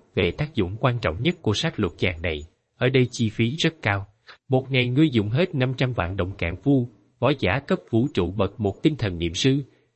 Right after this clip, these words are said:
liền cần ba nghìn năm trăm vạn đồng càn vu, vật chữ bậc một, cần bảy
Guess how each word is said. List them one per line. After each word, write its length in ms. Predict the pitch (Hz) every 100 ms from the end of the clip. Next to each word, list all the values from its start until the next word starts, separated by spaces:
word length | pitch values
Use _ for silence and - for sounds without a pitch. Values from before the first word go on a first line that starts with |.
| _
liền 180 | 123 117
cần 240 | 117 113
ba 160 | 143 156
nghìn 260 | 113 92
năm 180 | 117 139
trăm 160 | 135 143
vạn 240 | 90 95
đồng 140 | 98 82
càn 220 | 87 80 -
vu, 240 | 143 135 - _ -
vật 160 | 123 117
chữ 180 | 127 165
bậc 220 | 120 -
một, 240 | 104 95 - _ _ -
cần 180 | 123
bảy 140 | 120